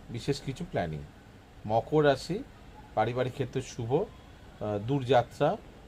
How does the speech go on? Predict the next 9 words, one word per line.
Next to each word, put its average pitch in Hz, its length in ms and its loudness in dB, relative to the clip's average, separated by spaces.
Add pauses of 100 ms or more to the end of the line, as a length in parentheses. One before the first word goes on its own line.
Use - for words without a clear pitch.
(140)
বিদেশ 131 380 2
ভ্রমণ, 120 360 -2
আহ, - 960 -2
নতুন 135 380 0
কাজে 123 240 2
অগ্রসর, 113 580 0
আহ, - 760 -6
আইনগত 151 720 2 (160)
জটিলতা 135 640 2